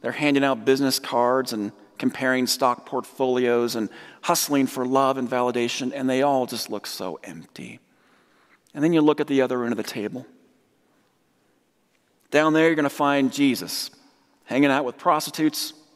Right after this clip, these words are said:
some tax collectors, some lepers and beggars, some people that just got out on parole,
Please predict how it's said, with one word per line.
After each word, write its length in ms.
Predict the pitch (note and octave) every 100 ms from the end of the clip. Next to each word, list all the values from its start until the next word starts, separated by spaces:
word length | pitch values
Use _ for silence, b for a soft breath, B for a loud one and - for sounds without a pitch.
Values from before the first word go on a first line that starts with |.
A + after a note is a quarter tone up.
| _ _ _ _ _ _
some 160 | - C3+
tax 320 | F3 D#3 -
collectors, 640 | D3 C#3+ C#3+ - B2+ B2
some 260 | - A#2+ A#2
lepers 380 | D3 D3+ C#3+ B2
and 140 | A#2
beggars, 460 | C3+ C#3+ D3 C3+ - b b b b b b b b
some 200 | - D3+
people 260 | D3+ D3+ C#3+
that 100 | B2+
just 260 | D3 -
got 200 | D3 C#3
out 160 | C3 C#3
on 140 | B2+
parole, 540 | - B2+ A#2+ A#2+ D3